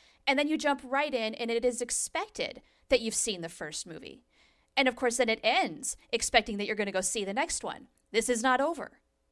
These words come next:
And I really appreciated that. I mean, there's no reintroductions, there's no rehashing,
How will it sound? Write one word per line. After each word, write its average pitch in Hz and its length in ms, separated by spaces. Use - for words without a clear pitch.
And 247 120
I 349 40
really 359 260
appreciated 262 640
that. 165 200
I 202 120
mean, 202 180
there's 180 260
no 196 180
reintroductions, 294 840
there's 196 220
no 151 100
rehashing, 254 720